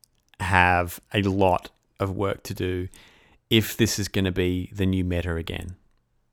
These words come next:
because team synergy just really is,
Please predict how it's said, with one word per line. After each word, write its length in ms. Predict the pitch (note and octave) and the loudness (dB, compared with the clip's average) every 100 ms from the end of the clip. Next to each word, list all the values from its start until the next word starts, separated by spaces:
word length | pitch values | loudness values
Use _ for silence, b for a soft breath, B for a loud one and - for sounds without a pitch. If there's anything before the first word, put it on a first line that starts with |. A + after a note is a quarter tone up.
| _ _ _ _ - | _ _ _ _ -6
because 760 | F#2 F#2 F2 E2+ F2 - - - b b b - | -4 0 0 0 -4 -6 -10 -12 b b b -4
team 300 | - G#2 G2+ | 2 4 4
synergy 640 | - G2+ F#2 - F#2 - - _ | 2 0 -2 -4 -6 -8 -14 _
just 420 | - F2 - - - _ _ _ _ | -4 -4 -4 -12 -18 _ _ _ _
really 540 | C3+ G2 F#2+ F2+ F2 | -4 0 2 2 0
is, 400 | F2+ G#2 F2+ - | -4 -4 -4 -4